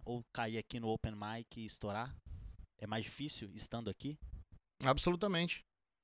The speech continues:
Speaker 2: Hoje você pode estar embaixo da ponte, meu. Você pode estar na, na Somália. Se você, você tem meio de comunicação, você tem meio de transportar o seu, seu trabalho pro mundo em segundos.
Speaker 1: Aham.
Speaker 2: Né? Então, é, você pode estar onde você,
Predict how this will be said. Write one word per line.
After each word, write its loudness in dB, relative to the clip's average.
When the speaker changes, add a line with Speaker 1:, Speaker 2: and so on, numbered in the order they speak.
Speaker 2:
Hoje 6
você 2
pode 4
estar 6
embaixo 4
da 2
ponte, 4
meu. 4
Você -2
pode 4
estar 4
na, 2
na 4
Somália. 4
Se -6
você, 2
você 2
tem 4
meio 6
de 0
comunicação, 0
você 0
tem 0
meio 4
de -2
transportar 4
o 6
seu, 2
seu 4
trabalho 4
pro 10
mundo 8
em 4
segundos. 2
Speaker 1:
Aham. -4
Speaker 2:
Né? 2
Então, 2
é, 4
você 2
pode 4
estar 2
onde 2
você, 2